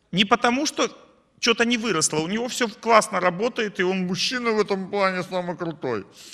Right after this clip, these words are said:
Вот. Проблема есть другая. Он не сможет жить с женщиной. Он не сможет терпеть ее эмоции, не может зарабатывать ей деньги, не сможет даже вот терпеть эту ситуацию, что она женщина, он мужчина,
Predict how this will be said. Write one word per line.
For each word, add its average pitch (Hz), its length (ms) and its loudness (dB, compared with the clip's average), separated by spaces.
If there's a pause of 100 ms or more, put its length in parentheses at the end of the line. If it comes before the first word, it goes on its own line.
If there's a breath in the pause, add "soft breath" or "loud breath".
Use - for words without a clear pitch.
(380 loud breath)
Вот. 147 680 0 (160)
Проблема 226 420 2
есть 240 200 -2
другая. 139 540 -2 (280)
Он 196 160 -2
не 240 100 -2
сможет 226 540 -4 (580)
жить 202 360 -4
с 120 60 -12
женщиной. 110 560 -6 (560)
Он 165 120 -4
не 196 60 -4
сможет 214 460 -6
терпеть 156 440 -4
ее 143 180 -2
эмоции, 151 560 -8 (300 loud breath)
не 160 80 -6
может 196 340 -4
зарабатывать 151 680 -4
ей 131 100 -8
деньги, 165 540 -8 (220 loud breath)
не 170 100 -2
сможет 208 460 -2
даже 196 280 2
вот 185 240 -10
терпеть 240 500 -4
эту 196 200 -4
ситуацию, 160 720 -2
что 170 240 0
она 175 180 2
женщина, 196 480 -2
он 175 140 -8
мужчина, 180 400 -4